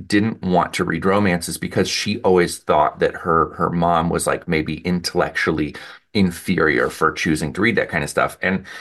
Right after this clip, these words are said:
we were pr-, almost, uh, I mean, eight years, nine years into our marriage when I looked at her and I was like, "Listen, why don't you just read one and see what you think? Maybe it's great. Maybe you're missing out."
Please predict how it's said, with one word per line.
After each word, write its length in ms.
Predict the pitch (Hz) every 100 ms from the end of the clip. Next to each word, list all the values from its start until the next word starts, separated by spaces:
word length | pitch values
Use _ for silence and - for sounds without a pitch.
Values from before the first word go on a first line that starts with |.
| - 120
we 120 | 190
were 200 | 349 311 - _
pr-, 140 | - -
almost, 540 | - 226 359 - - -
uh, 260 | 143 127 -
I 80 | 117
mean, 260 | 123 107 123
eight 200 | 160 165
years, 340 | 120 120 143
nine 300 | 104 95 127
years 280 | 123 120 123
into 380 | - 104 120 117
our 100 | 98
marriage 360 | 85 90 123 113
when 140 | 98
I 80 | 82
looked 220 | 98 104
at 100 | 107
her 100 | 123
and 100 | 98
I 60 | 87
was 120 | -
like, 200 | 85 -
"Listen, 280 | 156 - 143
why 100 | 123
don't 180 | 214 -
you 80 | 320
just 180 | -
read 180 | 151 208
one 160 | 104 98
and 140 | 98
see 140 | - 107
what 160 | 120
you 60 | 90
think? 400 | - 113 - -
Maybe 220 | 95 170
it's 140 | 247 -
great. 300 | - 90 92
Maybe 200 | 110 139
you're 80 |
missing 320 | 120 123 107 113
out." 200 | -